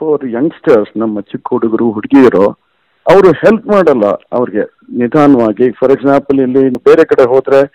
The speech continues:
ಚಿಕ್ಕ ಚಿಕ್ಕ ರೆಸ್ಟೋರೆಂಟ್‌ಗೆ ಹೋಗ್ತೀರಾ, Senior citizen ಅವರು ಬರ್ತಾರೆ, ಅವರು serve ಮಾಡ್ತಾರೆ, ಅಲ್ಲಿ appreciate ಮಾಡ್ತಾರೆ. ಮನುಷ್ಯತ್ವ, ಮಾನವತ್ವ ಜಾಸ್ತಿ ಚೆನ್ನಾಗಿದೆ. ಇಲ್ಲಿ ಆ ರೀತಿ ಇಲ್ಲ, arrogance ಜಾಸ್ತಿ, ದುಡ್ಡಿದೆ, ಅದರಿಂದ the attitude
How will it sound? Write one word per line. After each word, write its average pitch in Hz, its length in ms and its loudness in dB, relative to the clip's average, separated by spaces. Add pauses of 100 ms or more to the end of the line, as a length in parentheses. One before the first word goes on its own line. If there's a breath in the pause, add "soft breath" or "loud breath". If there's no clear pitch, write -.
(480 soft breath)
ಚಿಕ್ಕ 131 260 -2
ಚಿಕ್ಕ 123 140 -2
ರೆಸ್ಟೋರೆಂಟ್‌ಗೆ 113 540 0
ಹೋಗ್ತೀರಾ, 90 380 -4 (360)
Senior 196 300 4
citizen 156 440 0
ಅವರು 156 300 4
ಬರ್ತಾರೆ, 143 460 0
ಅವರು 139 220 0
serve 147 300 -4
ಮಾಡ್ತಾರೆ, 98 420 -4 (400)
ಅಲ್ಲಿ 185 340 2 (440)
appreciate 196 520 0
ಮಾಡ್ತಾರೆ. 104 400 -4
ಮನುಷ್ಯತ್ವ, 123 840 -2
ಮಾನವತ್ವ 127 640 0
ಜಾಸ್ತಿ - 440 -10
ಚೆನ್ನಾಗಿದೆ. 123 540 -4 (420)
ಇಲ್ಲಿ 180 240 4
ಆ 151 160 6
ರೀತಿ 165 240 0
ಇಲ್ಲ, 123 240 -2 (680)
arrogance 139 460 -2
ಜಾಸ್ತಿ, 104 520 -6
ದುಡ್ಡಿದೆ, 107 580 0
ಅದರಿಂದ 113 400 0 (640)
the 165 120 0
attitude 160 760 0